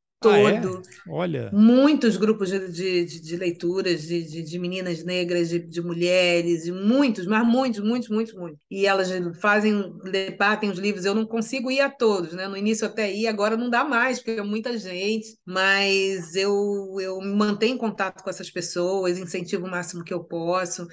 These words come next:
Speaker 2: Eu acho que num futuro breve eu vou tentar fazer algo mais concretamente, de repente um curso,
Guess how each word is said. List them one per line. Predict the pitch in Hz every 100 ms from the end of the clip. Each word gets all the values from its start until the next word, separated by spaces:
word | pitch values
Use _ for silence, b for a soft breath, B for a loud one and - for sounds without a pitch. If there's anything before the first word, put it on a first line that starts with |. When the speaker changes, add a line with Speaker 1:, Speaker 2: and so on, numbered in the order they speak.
| B 214 240
Speaker 2:
Eu | 214
acho | 202 196
que | 214 220 202
num | 208
futuro | 220 202 202 196 190 170 160 151
breve | 151 165 196 214 185 170
eu | 165
vou | 175
tentar | 185 180
fazer | 175 175 180
algo | 185 185
mais | 180 208 220
concretamente, | 202 185 180 175 175 165 165 175 170 170
de |
repente | 165 170 175 165
um | 156
curso, | 190 214 202 - - 190